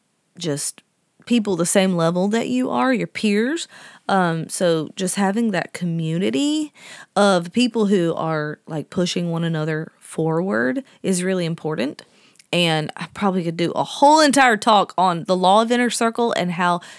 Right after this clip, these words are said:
you must be very, very careful about who you are pulling into your community,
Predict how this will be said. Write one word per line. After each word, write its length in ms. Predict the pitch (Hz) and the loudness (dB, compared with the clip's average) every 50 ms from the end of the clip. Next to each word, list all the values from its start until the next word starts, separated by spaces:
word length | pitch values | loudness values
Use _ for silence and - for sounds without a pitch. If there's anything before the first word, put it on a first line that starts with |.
| - _ | -12 _
you 120 | - 226 | 0 2
must 280 | 220 214 226 226 - - | 4 4 4 2 2 -2
be 100 | 214 190 | -4 -4
very, 340 | 175 - 262 294 294 302 302 | 0 2 2 2 4 2 2
very 300 | 240 220 254 254 240 226 | 2 2 2 2 2 0
careful 720 | 208 - - - - 240 190 - - - 156 - - - - - - - - - - | -2 -4 -6 0 2 2 2 0 -4 -8 -8 -8 -8 -12 -16 -20 -20 -20 -20 -18 -2
about 580 | - 202 208 190 202 196 190 185 180 170 - - - 202 185 | 0 2 4 4 4 6 6 6 4 4 0 -4 -8 -8 -2
who 440 | 185 254 254 254 269 269 269 269 254 - - - - _ _ _ | 2 4 4 4 4 4 2 0 -2 -6 -14 -20 -20 _ _ _
you 360 | - 202 196 214 226 226 214 | -8 -2 0 2 2 2 2
are 240 | - - 196 190 180 | 2 2 2 2 2
pulling 460 | - - - 214 202 190 180 175 175 | -2 -2 -2 0 0 0 0 -2 -2
into 460 | - - 262 294 311 330 311 - - 320 | -2 0 0 0 -2 -4 -4 -2 -2 0
your 280 | 302 302 320 320 311 | 0 0 -2 -2 -4
community, 760 | 302 - 330 320 311 311 320 311 311 302 302 302 294 294 294 | -6 -8 -8 -8 -8 -8 -8 -8 -8 -8 -6 -6 -6 -6 -8